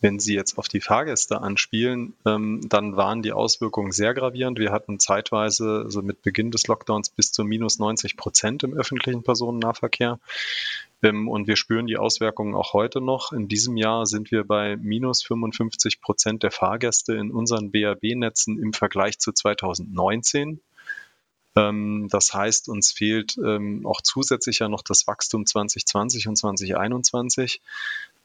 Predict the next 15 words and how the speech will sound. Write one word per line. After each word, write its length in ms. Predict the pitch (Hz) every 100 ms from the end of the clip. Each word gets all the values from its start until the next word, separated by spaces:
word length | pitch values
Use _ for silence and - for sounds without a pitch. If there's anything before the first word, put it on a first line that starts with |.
| -
Ähm, 720 | 107 104 104 107 110 113 107
das 180 | 101 -
heißt, 180 | 101
wir 60 | 110
liegen 260 | 101 110 104
eigentlich 360 | 104 110 107
so 100 | -
faktisch 420 | - 107 - 104
bei 120 | - 104
minus, 580 | 107 110 101 - - -
äh, 260 | 113 104 104
über 240 | 120 117
minus 320 | 110 110 107
sechzig 400 | - - - -
Prozent. 540 | - 107 - 123 151